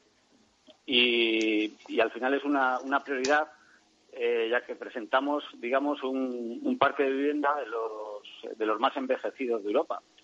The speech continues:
eh, con un gran porcentaje de, de estas, eh, viviendas,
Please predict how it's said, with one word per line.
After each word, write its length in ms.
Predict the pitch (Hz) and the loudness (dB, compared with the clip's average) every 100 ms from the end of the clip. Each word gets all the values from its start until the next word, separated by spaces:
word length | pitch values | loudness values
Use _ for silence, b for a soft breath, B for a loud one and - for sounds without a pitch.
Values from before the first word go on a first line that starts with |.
| _ _ _ - | _ _ _ -8
eh, 300 | - 110 107 | -2 -2 -2
con 160 | 113 113 | -2 -2
un 140 | 123 | 2
gran 180 | 127 123 | 2 2
porcentaje 600 | 120 - 110 123 120 117 | -6 -6 -6 -4 -4 -4
de, 580 | 110 107 104 104 101 101 | -2 -2 0 0 -2 -2
de 120 | 113 | -4
estas, 360 | - 123 110 98 - | 0 0 0 -2 -10
eh, 180 | 110 110 | -12 -6
viviendas, 540 | 110 120 131 131 139 | -2 -2 0 0 0